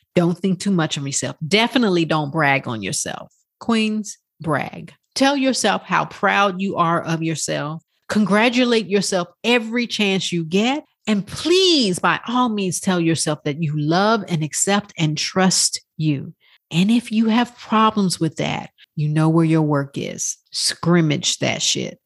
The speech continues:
every week. Scrimmage it, right? Okay.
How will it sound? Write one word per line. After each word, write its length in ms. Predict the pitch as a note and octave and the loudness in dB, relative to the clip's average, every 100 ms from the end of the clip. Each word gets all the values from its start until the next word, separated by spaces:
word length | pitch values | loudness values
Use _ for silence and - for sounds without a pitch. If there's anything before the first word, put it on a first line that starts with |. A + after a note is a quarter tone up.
| _ | _
every 300 | F3 E3 E3+ | 0 2 4
week. 480 | E3 D3 G#2+ - - _ _ - | 2 0 -4 -8 -20 _ _ -8
Scrimmage 600 | - - E3+ C#3+ C3+ - | -6 0 2 2 -4 -8
it, 180 | - - _ _ | -12 -14 _ _
right? 500 | D#3 D3 F#3 G3+ - - _ _ _ _ _ _ - | 0 2 0 -2 -10 -20 _ _ _ _ _ _ -2
Okay. 400 | F#3 F#3 D#3+ - | 0 0 -4 -6